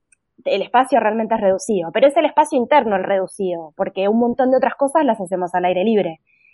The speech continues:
y les puedo asegurar que hoy eso se extraña un montón, estar adentro de un departamento, sin esa posibilidad de abrir la puerta y tener un patio enorme, que es el lugar en donde estacionás,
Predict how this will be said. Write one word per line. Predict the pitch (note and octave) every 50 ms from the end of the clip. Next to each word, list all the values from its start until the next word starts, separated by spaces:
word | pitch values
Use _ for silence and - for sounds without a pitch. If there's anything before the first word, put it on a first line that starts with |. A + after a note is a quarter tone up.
| _ -
y | - G3 G3
les | G3+ G3
puedo | - B3 B3 C4+
asegurar | C4 A#3+ A3 A3 B3 B3 B3 B3
que | B3 A#3
hoy | A#3 B3
eso | A#3+ B3+ C4+ B3+
se | B3 A#3
extraña | G#3+ - - A3 A#3 B3 B3 A#3+
un | A3
montón, | G3 F#3+ F#3 F3+ - A3 F#3 F3
estar | F3 F3 - - A3 A#3
adentro | A3+ A3 A3+ A3+ A3 A3 G#3+
de | G#3
un | A3
departamento, | G#3+ G3+ F#3 F#3 F#3+ - - G3+ G#3+ A3 G#3 G#3 G3+ G3+ F#3 E3+ E3+ _ _ _ _ _ _ -
sin | - A3+ A#3
esa | A#3+ A#3 A#3 G#3+
posibilidad | F#3 G#3 G3+ G3+ G#3+ G3 G3 G3 F#3+ G3 G3+ G#3+ A3 A3
de | G#3 G3 - -
abrir | - G3 F#3+ G3 G3 G#3
la | A3 G#3 G3+
puerta | - A3+ A3 A3 G3 F3
y | F3+
tener | - F#3 G3 G3+ G#3
un | G#3 G3+
patio | - G#3 G3+ - G#3 G3+
enorme, | F#3+ G3 G#3 A#3 B3 A#3+ A3 G#3 F#3+ F#3 F3+
que | - F#3+
es | F#3 -
el | G3+ F#3+
lugar | F#3+ F#3 G3 G3 G#3
en | G3 G3
donde | F#3+ F3+ F3+
estacionás, | - - F3+ F3 - - E3+ F#3 G3+ B3 E4